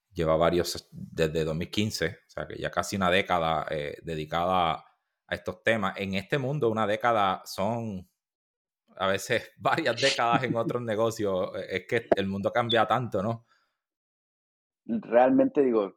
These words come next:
Speaker 2: lo que hacíamos en dos mil quince o lo que hacíamos en dos mil veinte no es lo mismo de lo que estamos haciendo
Speaker 1: No.
Speaker 2: ahora, ¿no?
Speaker 1: Exactamente.
Speaker 2: Hay tantas cosas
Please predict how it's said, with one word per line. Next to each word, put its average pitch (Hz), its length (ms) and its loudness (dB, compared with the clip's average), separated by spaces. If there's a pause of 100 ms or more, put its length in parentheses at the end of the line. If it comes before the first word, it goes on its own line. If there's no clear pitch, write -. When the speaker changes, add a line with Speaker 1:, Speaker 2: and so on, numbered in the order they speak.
(120)
Speaker 2:
lo 104 240 -8
que 107 80 -8
hacíamos 131 420 -2
en 107 300 -4
dos 107 240 -6
mil 120 200 -2
quince 123 300 -2
o 104 40 0
lo 101 120 -2
que - 120 -10
hacíamos 123 360 2
en 110 120 0
dos 107 180 4
mil 120 160 2
veinte 120 340 2
no 110 280 2
es 139 160 2
lo 113 100 4
mismo 120 360 0
de 113 80 4
lo - 120 -4
que - 80 -20
estamos 107 300 2
haciendo 95 340 0
Speaker 1:
No. 85 40 6
Speaker 2:
ahora, 87 300 0
¿no? - 200 -6 (100)
Speaker 1:
Exactamente. 104 840 2
Speaker 2:
Hay - 60 -6
tantas 123 640 -2 (580)
cosas 135 600 2